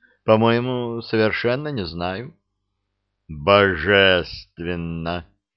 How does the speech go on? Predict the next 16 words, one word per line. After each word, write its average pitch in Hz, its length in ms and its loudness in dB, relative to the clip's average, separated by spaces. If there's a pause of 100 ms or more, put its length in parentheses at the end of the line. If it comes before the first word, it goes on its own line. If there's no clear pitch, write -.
(680)
«В - 100 -14
самом 120 440 -4
деле 185 320 2
не 85 140 -6
вру. 143 440 -10 (500)
Почти 98 420 -4
не 123 180 -2
ощущаю 143 760 -4
его. 87 360 -4 (720)
Там, 107 460 2
где 104 280 0
на 101 180 0
обычных 98 500 -4
нормальных 92 560 -4
людей 101 380 -6
снисходит 95 720 -10